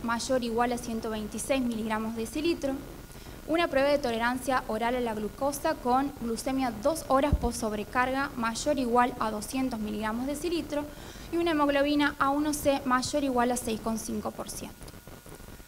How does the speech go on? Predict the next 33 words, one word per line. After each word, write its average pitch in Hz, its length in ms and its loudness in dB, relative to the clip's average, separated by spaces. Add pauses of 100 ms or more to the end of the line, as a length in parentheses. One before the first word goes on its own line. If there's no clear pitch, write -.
(800)
A 240 160 2
excepción 302 640 0
del 285 160 6
primer 285 300 2
criterio, 359 580 0
los 254 220 0
otros 240 240 -6
tres 254 160 -4
criterios 311 540 0
deben 247 280 0
ser 247 240 -2
confirmados 311 880 0
con 277 220 0
la 285 140 0
misma 294 520 0
o 226 60 0
una 233 240 -2
distinta 208 440 -6
prueba. - 240 -14 (2250)
Entonces, 302 500 -2
como 302 220 -2
dijimos, 359 440 -2
la 277 100 0
hemoglobina 262 640 0
A 240 100 2
uno 269 220 0
C 359 280 0 (440)
forma 294 240 2
parte 285 320 2
de 320 80 0
los 240 100 -2
criterios 233 460 -2
diagnósticos. 208 640 -4